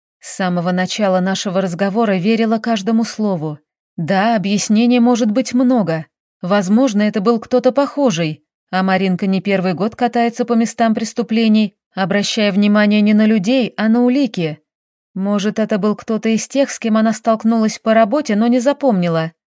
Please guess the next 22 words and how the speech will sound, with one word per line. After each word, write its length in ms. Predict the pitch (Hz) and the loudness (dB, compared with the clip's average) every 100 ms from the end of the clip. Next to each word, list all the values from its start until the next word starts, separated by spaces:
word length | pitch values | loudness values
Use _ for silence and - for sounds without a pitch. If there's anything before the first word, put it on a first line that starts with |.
| _ _ | _ _
Кто-то 560 | - - 196 247 254 277 | -20 -10 -4 -2 2 2
очень 380 | 269 - 277 262 | 2 0 0 0
похожий 520 | 302 - 285 185 180 | -2 0 0 0 0
на 140 | 185 | -2
Тимофея. 720 | 185 190 190 - 180 170 165 - _ _ _ _ _ | -2 -2 -2 -4 -2 -2 -4 -10 _ _ _ _ _
Вероятность 800 | 202 208 208 202 202 208 - - | -4 -2 0 -2 -2 -4 -4 -4
маленькая, 720 | 208 185 170 160 170 160 160 - _ _ _ _ | -2 0 -2 -2 -2 -4 -4 -10 _ _ _ _
даже 400 | 165 185 175 180 | -4 -2 -2 -2
мизерная. 800 | 175 208 208 226 220 220 220 214 _ _ _ _ _ | -2 0 0 0 2 2 -2 -6 _ _ _ _ _
Но 240 | 190 202 214 | -4 0 2
муж 340 | 214 190 - | 2 0 -4
так 240 | - 214 | -2 -2
убедителен. 760 | 214 196 202 262 226 170 165 151 _ _ _ _ _ _ | 0 -2 0 -2 0 -2 -2 -6 _ _ _ _ _ _
Он 260 | 196 208 202 | -2 0 0
не 80 | |
отводит 460 | 208 202 190 214 226 | -2 -2 -4 -2 -4
взгляд, 580 | 214 185 175 175 175 - _ _ | -4 -2 -2 -2 -6 -16 _ _
не 180 | 165 170 | -6 -2
мнётся. 640 | 170 170 214 - 220 214 - _ _ _ _ _ | -2 -2 -4 -4 -4 -4 -8 _ _ _ _ _
Я 240 | 202 208 | -2 0
знаю 440 | 190 202 220 240 170 | 0 0 0 0 0
ложь. 420 | 160 165 - | -2 -2 -6